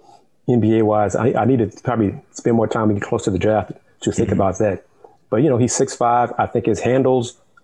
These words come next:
Speaker 1: could be better. You need to tighten him up a little bit. But what's made him a better player is his rebounding. He's willing to crash the glass and get those boards and push it up the,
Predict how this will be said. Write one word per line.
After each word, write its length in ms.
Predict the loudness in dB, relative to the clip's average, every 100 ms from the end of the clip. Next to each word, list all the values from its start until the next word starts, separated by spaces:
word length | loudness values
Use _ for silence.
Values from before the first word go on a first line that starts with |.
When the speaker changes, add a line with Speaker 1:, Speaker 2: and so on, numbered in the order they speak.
| _ -6
Speaker 1:
could 180 | 0 2
be 80 |
better. 220 | 2 2 0
You 180 | 0
need 0 |
to 80 | -2
tighten 200 | 0 0
him 60 | 0
up 120 | 0
a 20 |
little 160 | -2 0
bit. 240 | -2 -4 _ _ _ _ _ -2
But 320 | -2 -2 -10 _ _ _
what's 220 | -4 -2 2
made 180 | 2
him 140 | 2 2
a 40 |
better 360 | 0 0 0 0
player 520 | 0 2 2 0 -4 _ _ _ _ -4
is 80 |
his 100 | 0
rebounding. 480 | 2 2 0 -2 -4 -10 _ _ _ _ -4
He's 160 | 0 2
willing 160 | 0
to 60 | 0
crash 280 | 0 -2 -2
the 80 |
glass 380 | 0 0 0 -2 -6
and 140 | -2 0
get 160 | 0
those 160 | 0 0
boards 400 | 2 2 0 -4 _ _ -6
and 140 | -4
push 160 | -2 -2
it 60 |
up 140 | -2
the, 120 | -2